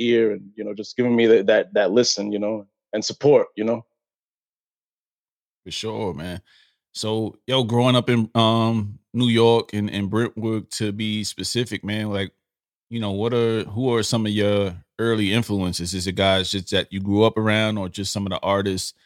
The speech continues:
Speaker 2: from the city and, and outside of it? Like, what are some of your influences?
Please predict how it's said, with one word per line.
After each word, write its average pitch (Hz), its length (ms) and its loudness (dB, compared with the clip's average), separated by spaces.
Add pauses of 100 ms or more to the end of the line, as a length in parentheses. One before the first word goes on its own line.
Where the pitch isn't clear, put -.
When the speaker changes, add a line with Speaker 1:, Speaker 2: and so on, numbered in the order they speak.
(140)
Speaker 2:
from 101 140 -4
the 90 100 -4
city 104 520 0
and, 92 160 -2
and 87 240 -6
outside 104 480 -2
of 113 100 -2
it? 113 120 -4
Like, 92 200 -6 (140)
what 101 240 -6
are 101 60 -2
some 98 160 -6
of 95 40 -2
your 92 120 -2
influences? 85 600 -8